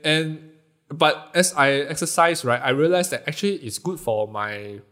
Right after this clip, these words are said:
productivity. I realized that, hey, I'm going to work, like, I feel better, I feel more energized, I feel a bit more creative, right? I feel happier in general. So I realized, oh, actually, you know, then I kind of, when you do research and stuff, oh, exercise actually do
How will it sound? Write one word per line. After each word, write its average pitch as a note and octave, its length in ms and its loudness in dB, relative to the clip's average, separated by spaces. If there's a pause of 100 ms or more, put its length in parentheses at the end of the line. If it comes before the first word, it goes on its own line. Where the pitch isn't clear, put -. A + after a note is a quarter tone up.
(420)
productivity. C#3+ 600 -2
I B2+ 40 6
realized D3+ 240 2
that, - 80 -6
hey, E3 100 6
I'm B2 100 2
going C#3+ 200 -2
to C3+ 100 -8
work, A2 480 -6
like, G#2 180 -4 (140)
I G#2+ 40 -10
feel C#3+ 180 -2
better, A#2 340 0
I B2 340 -2
feel B2 140 -6
more C3 120 -10
energized, A#2 720 -2
I - 40 -14
feel C#3+ 80 0
a C3 40 0
bit B2 140 -2
more B2+ 100 -6
creative, A#2+ 680 -8 (440)
right? A2+ 160 4
I A2 40 2
feel G3 180 0
happier A#2+ 580 -2
in A2+ 140 -14
general. A2 440 -2 (500)
So G#3+ 120 4
I E3+ 40 8
realized, D#3 240 4
oh, A#2+ 120 -2
actually, F3 360 -2
you A#2+ 60 -10
know, B2 140 -4
then B2+ 180 4
I G#2+ 120 2
kind A2+ 280 -4
of, A2+ 80 -18
when A#2 180 -12
you A2 220 -6
do C3+ 140 -2
research A#2 240 -6
and G#2+ 80 -10
stuff, A#2 260 -4
oh, A2 120 -2
exercise A#2+ 420 -4
actually C3 360 -6
do C3 280 -6